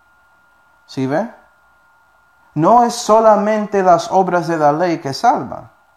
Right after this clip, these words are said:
Tienes que tener fe en la ley de justicia.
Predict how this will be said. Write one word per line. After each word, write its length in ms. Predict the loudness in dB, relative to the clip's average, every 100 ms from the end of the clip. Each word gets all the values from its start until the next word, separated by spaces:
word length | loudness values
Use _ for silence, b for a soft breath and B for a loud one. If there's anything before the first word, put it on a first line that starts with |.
| _
Tienes 320 | -4 -2 -4
que 140 | -6
tener 520 | -6 -2 -2 -4 -8 -14
fe 720 | _ -20 -4 0 0 -2 -8 -14 b b b b
en 460 | 0 2 2 -2 -6
la 200 | 2 2
ley 200 | 2 0
de 140 | -2 -4
justicia. 760 | -8 -12 -8 -6 -6 -10 -18